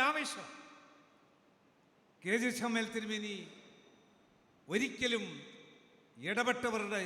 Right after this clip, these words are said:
ഹൃദയത്തിൽ നിന്ന്, മനസ്സിൽ നിന്ന്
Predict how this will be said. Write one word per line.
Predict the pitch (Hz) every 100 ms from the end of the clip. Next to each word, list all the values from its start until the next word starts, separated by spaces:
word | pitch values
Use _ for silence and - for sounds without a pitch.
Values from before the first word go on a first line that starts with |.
| 165 - -
ഹൃദയത്തിൽ | 170 214 220 220 220 208
നിന്ന്, | 202 185 151 - - - - - - 131
മനസ്സിൽ | 180 220 254 269 247 226
നിന്ന് | 202